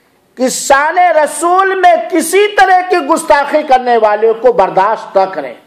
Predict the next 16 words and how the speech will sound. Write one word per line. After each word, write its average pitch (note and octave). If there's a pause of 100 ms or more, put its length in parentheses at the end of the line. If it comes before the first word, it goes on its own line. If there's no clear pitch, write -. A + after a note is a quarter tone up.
(520)
उसे E3
नसीहत A#3+
करें, G3 (320)
उसे A#3
समझाए, B3+ (1040)
और A#3
शान D4+
रसूल F#4+
में E4+
गुस्ताखी C#4+
करने B3+
वालों A3+
को F#4 (540)
मुंहतोड़ A3+
जवाब G#3
दे, E4+